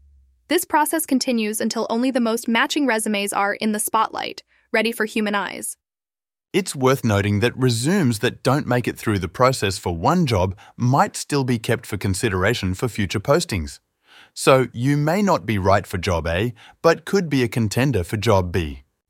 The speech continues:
Speaker 1: Curious about the whole A T S process? Well, modern A T S systems post job listings online and receive applications,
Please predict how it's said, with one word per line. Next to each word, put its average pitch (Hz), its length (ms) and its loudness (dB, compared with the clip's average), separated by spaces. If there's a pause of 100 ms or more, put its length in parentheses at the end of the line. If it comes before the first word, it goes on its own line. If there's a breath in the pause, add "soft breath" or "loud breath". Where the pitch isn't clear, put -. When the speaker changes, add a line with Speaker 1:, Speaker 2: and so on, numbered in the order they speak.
(120)
Speaker 1:
Curious 311 400 0
about 240 160 0
the - 80 -6
whole 220 220 -2
A 214 80 0
T 220 160 -2
S 240 120 -2
process? 302 720 -2 (480)
Well, 247 340 0 (300 soft breath)
modern 294 320 2
A 269 80 2
T 254 160 0
S 226 140 -2
systems 220 340 -2
post - 320 -4
job 220 220 0
listings 220 340 -2
online 214 400 0
and 220 140 -2
receive 220 260 -2
applications, 220 880 -4